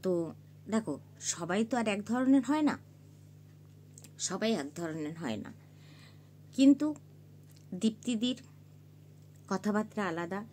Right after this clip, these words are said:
সে একটু আমার মতো বলেই দিয়েছি শুরুতে। আর এই দুজনা আলাদা, এই দুজনা আলাদা। আর এই দুজনার মধ্যে আবার গুরু শিষ্য আছে,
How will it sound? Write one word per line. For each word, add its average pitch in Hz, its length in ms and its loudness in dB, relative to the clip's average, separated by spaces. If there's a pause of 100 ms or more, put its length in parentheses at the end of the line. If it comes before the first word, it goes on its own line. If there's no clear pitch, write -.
(920)
সে - 120 -2 (100)
একটু - 180 -6 (180)
আমার 170 280 4
মতো 170 240 -4 (200)
বলেই 175 340 2
দিয়েছি 170 380 0
শুরুতে। 165 460 -6 (840)
আর 147 80 0 (160)
এই 220 160 4 (140)
দুজনা 254 420 2 (240)
আলাদা, 226 300 -8 (1800)
এই 226 160 4
দুজনা 247 360 2 (100)
আলাদা। 120 280 -8 (840)
আর 143 80 -2 (300)
এই 240 100 6 (100)
দুজনার 277 520 8
মধ্যে 226 300 2
আবার 185 140 2 (100)
গুরু 185 160 0 (120)
শিষ্য - 220 0 (200)
আছে, - 220 -6